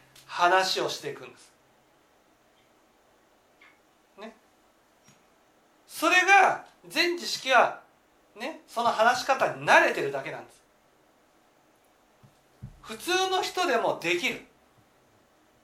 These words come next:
何が違うか。苦しみを抜いてあげたいっていう気持ちが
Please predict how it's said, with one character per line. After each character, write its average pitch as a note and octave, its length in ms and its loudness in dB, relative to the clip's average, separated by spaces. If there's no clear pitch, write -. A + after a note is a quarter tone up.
何 D#4+ 320 4
が G3 80 2
違 F3 200 -2
う D3 80 -2
か。 - 80 -14
苦 - 160 -6
し A4 280 -2
み G#4+ 60 -6
を - 20 -4
抜 F#4 80 -2
い G#4+ 40 -4
て A4 80 -4
あ - 20 -4
げ A4 220 -2
た A4 80 -6
い A#4+ 200 -4
っ - 40 -20
て D#4 120 -4
い G#3 280 -4
う - 40 -14
気 - 220 -12
持 D#4+ 200 -2
ち D4 220 -8
が C#4+ 380 2